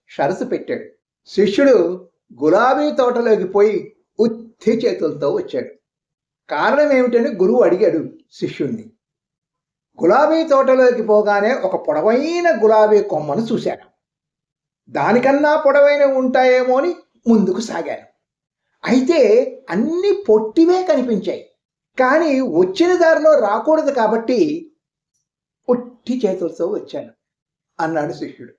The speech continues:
గురువుగారు, "అదేరా ప్రేమంటే" అన్నాడు. "ఈసారి పొద్దుతిరుగుడు పూల తోటలోకి పోయి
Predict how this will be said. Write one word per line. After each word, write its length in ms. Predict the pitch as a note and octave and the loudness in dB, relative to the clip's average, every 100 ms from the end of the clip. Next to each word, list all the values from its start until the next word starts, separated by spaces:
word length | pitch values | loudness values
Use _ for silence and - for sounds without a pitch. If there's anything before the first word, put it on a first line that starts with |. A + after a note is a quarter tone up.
| _ _ _ _ _ _ - - F#3+ | _ _ _ _ _ _ -20 -2 2
గురువుగారు, 560 | G#3 G#3+ G3 F3+ E3 C#3 - _ _ | 6 6 4 2 2 -2 -12 _ _
"అదేరా 520 | - G3+ F#3 G#3 G#3+ G#3 G#3+ | -2 2 4 4 4 2 0
ప్రేమంటే" 680 | - F#3+ F#3+ G3 F#3 F#3+ F3 F#3 - - _ _ _ - | 0 2 2 -2 0 2 4 2 -4 -18 _ _ _ -12
అన్నాడు. 400 | D3+ B2+ A2+ - _ _ _ _ _ _ _ _ _ _ _ - | -10 -8 -12 -14 _ _ _ _ _ _ _ _ _ _ _ -4
"ఈసారి 460 | A#3 B3 A#3 C4+ C#4 | -2 0 2 2 2
పొద్దుతిరుగుడు 680 | A#3+ G#3+ D4 - D4 C#4+ C#4 | 2 2 0 -2 -2 -2 -2
పూల 280 | - C4+ B3+ | 0 2 2
తోటలోకి 580 | B3 A#3 - A3 F#3+ E3+ | 2 0 0 0 0 -2
పోయి 280 | F#3 C#4 | 0 0